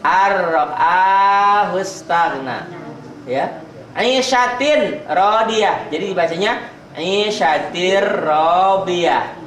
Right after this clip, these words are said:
La in lam. Ditulisnya, dibacanya jadi la ilam. Nun mati ketemu lam. Ini tanwin ketemu ro.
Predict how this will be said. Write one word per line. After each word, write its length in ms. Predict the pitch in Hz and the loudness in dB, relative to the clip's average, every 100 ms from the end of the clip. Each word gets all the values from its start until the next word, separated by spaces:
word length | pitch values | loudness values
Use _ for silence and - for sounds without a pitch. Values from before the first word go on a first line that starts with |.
| - - | -18 -6
La 360 | 175 196 - - | 0 0 0 -6
in 400 | 285 320 220 135 - | -2 -2 -2 -8 -10
lam. 440 | 160 190 185 123 - - - | -2 0 0 -4 -10 -20 -12
Ditulisnya, 960 | 151 160 165 180 185 202 214 262 - 170 | -10 -8 -6 -4 -2 0 0 -2 -6 -10
dibacanya 560 | 151 151 156 156 165 190 | -6 -2 -2 0 -2 -2
jadi 240 | 160 165 165 - | -4 -4 -6 -4
la 320 | 143 143 - - | -2 -2 -4 -2
ilam. 680 | 220 220 202 170 135 135 - | 0 2 2 2 0 -4 -8
Nun 240 | 151 160 | -4 -4
mati 320 | 165 180 196 185 | -2 -2 -2 -6
ketemu 400 | 170 165 170 160 | -4 -4 -4 -2
lam. 400 | 151 - - - - - - - - - | 0 0 -4 -10 -16 -18 -20 -20 -20 -8
Ini 240 | 139 208 | -4 -2
tanwin 320 | 202 170 185 185 | 0 0 0 -4
ketemu 320 | 185 180 180 | -4 -4 -2
ro. 600 | 180 185 165 - - | 2 2 2 0 -4